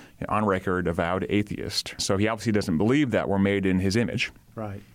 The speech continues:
Speaker 1: He believes that we're just creatures, you know, that evolved. If that's true, then he gets it,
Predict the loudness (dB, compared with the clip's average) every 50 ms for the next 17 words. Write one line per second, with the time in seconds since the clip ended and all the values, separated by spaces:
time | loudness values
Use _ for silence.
0 | -14 -14 -4 -2 0 0 2 4 4 4 4 2 2 0 2 2 2 2 2 2
1 | 2 2 0 0 0 -2 -4 -2 -2 0 0 0 -2 -4 -4 -2 0 0 2 2
2 | 2 0 -2 -2 -4 -4 -2 0 0 0 0 0 -2 -6 -8 -14 -14 -16 -18 -20
3 | -20 -20 -20 -20 -20 -20 -20 -20 -8 -2 0 0 0 0 -2 -2 -4 -4 -4 -4
4 | -4 -4 -4 -4 0 2 2 4 4 4 2 2 2 0 0 0 0 2 2 2
5 | 2 0 0 -2 -2 -2 -2 -2 -4 -4 -6 -10 -16